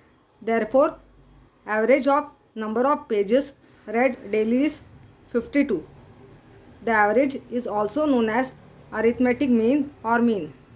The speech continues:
This may come in fill-ups during exam. Arithmetic mean or mean, underline this. If you understood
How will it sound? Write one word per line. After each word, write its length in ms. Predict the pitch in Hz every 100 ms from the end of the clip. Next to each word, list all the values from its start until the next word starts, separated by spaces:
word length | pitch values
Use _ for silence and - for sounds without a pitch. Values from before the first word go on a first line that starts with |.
| - - - - - - -
This 180 | 226 240
may 140 | 277
come 240 | 285 254 277
in 180 | 285 285 -
fill-ups 380 | 226 226 - - _
during 280 | 208 220 240
exam. 400 | 190 202 180 143 - - - - - - -
Arithmetic 540 | 208 262 269 262 277
mean 420 | 269 233 294 277 - - - -
or 240 | 214 247 254
mean, 460 | 226 254 294 - - _ -
underline 460 | 214 247 247 202
this. 200 | 180 - - - _ - - - - - _ _ - - _ - _ - - _ _ _ _ _ _ - - _ _ - _ _ _ - _ _ _ _
If 160 | 214 226
you 100 | 269
understood 560 | 214 202 247 - 311